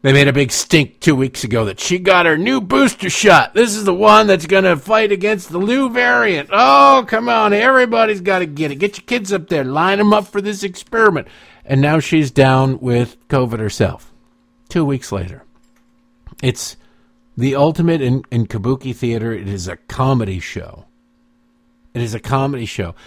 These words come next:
And Ron DeSantis absolutely pummeled Charlie Crist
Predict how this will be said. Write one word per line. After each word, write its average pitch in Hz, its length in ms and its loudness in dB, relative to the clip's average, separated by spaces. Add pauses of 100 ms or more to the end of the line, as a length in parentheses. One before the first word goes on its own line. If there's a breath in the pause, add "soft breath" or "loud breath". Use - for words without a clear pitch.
(180 soft breath)
And 107 320 -4
Ron 143 280 -2
DeSantis 127 640 -4 (340 soft breath)
absolutely 123 640 -2
pummeled 107 680 -4 (140)
Charlie 120 420 -6
Crist - 540 -8